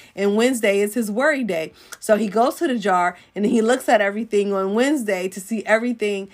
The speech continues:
that he is worried about. But he found out that over half of the things that he had been worrying about had already been solved or had already worked themselves out. And so she was just making a point that,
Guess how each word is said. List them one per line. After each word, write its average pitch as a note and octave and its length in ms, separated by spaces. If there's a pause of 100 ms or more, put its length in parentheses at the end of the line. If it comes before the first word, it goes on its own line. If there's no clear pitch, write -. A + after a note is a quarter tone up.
(220)
that F#3+ 300
he A3 240 (140)
is F#3+ 180
worried B3 380
about. F#3+ 340 (240)
But G#3+ 160
he A3+ 140
found A#3 400
out B3+ 260
that G3+ 220
over G#3 280
half A#3 380
of B3 60
the G#3+ 120
things C4 360
that A3 100
he B3 160
had G3 200
been G#3 180
worrying E4 360
about G#3 280 (240)
had C#4 200
already C#4+ 280
been C4 220
solved G#3 420
or F#3+ 140
had G#3+ 280
already B3 300
worked G3+ 280
themselves G#3 460
out. C#4 280 (300)
And G#3 100
so A#3 100
she A#3 160
was A#3 100
just A3 140
making A#3+ 300
a G3+ 60
point E4+ 340
that, G#3+ 280